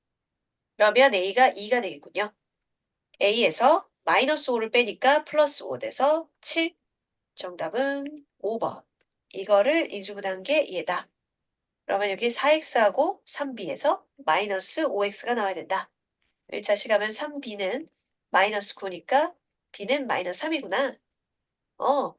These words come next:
그럼 여기다 마이너스 삼. 그러면 상수끼리 곱한 게 A구나.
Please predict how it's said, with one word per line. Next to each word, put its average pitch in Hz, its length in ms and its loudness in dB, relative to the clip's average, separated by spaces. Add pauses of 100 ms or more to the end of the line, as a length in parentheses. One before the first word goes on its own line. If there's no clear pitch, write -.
(240)
그럼 302 160 2
여기다 269 220 6
마이너스 220 300 4
삼. 277 200 -2 (760)
그러면 302 520 2
상수끼리 330 520 -2
곱한 196 340 -8
게 320 380 2
A구나. 226 600 0